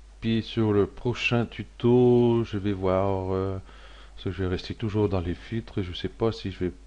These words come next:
parler du filtre Camera Raw. Euh, Camera Raw, Raw, enfin bref. Hein, mon anglais est toujours fameux. Euh, parce qu'il y a pas mal de trucs à dire.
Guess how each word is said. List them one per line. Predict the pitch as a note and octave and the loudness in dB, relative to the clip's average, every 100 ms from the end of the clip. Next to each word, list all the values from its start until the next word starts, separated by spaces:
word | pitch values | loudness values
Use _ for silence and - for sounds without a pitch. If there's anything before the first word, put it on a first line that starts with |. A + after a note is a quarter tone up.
| - | -6
parler | - F#2 F2+ G#2+ A2+ A2+ A2+ A2+ A2 | 0 0 2 2 4 4 4 2 0
du | F#2 | -4
filtre | F2+ - - A2 - - | -12 -10 -4 -4 -4 -8
Camera | G#2+ G2 F#2 F2 G2 | -4 -4 -2 0 -2
Raw. | F2 F2+ D#2 - - - - - - - - - - - - - - | 0 -2 -4 -8 -18 -20 -20 -20 -20 -20 -20 -20 -20 -20 -20 -18 -10
Euh, | E2+ D2+ C#2+ | -8 -8 -10
Camera | D#2+ D#2+ E2 D#2 D2 | -10 -4 -4 -4 -2
Raw, | F2 G2 G2+ G2 | 0 2 0 -2
Raw, | D#2+ E2+ G2 G2+ E2+ | -4 -2 -2 -4 -8
enfin | D#2 D#2+ | -10 -10
bref. | D2+ D#2 G#2 - A2 - - - - - - - - - | -6 0 0 -2 -10 -12 -14 -20 -20 -20 -20 -20 -18 -10
Hein, | E2+ | -8
mon | F#2 D#2+ | -6 -6
anglais | D#2+ F2 F#2+ | -4 -4 -4
est | |
toujours | - F2 F2+ | -6 -6 -6
fameux. | - - E2+ A#2 C#3+ - - - - - - - | -4 -6 0 2 2 -2 -20 -20 -18 -18 -12 0
Euh, | G#2 G2 F#2+ F#2 F2 F2 E2 D#2 D2 C#2+ C#2+ - - A#1 - | 4 6 6 4 4 4 4 2 -2 -4 -6 -8 -8 -8 -10
parce | - | -14
qu'il | - | -10
y | E2+ | -10
a | |
pas | - B2 | -2 2
mal | B2 A#2+ | 4 4
de | A2 | 2
trucs | - G#2 F#2 | -2 -2 0
à | |
dire. | F2 A#2+ C#3+ - | 2 2 2 -2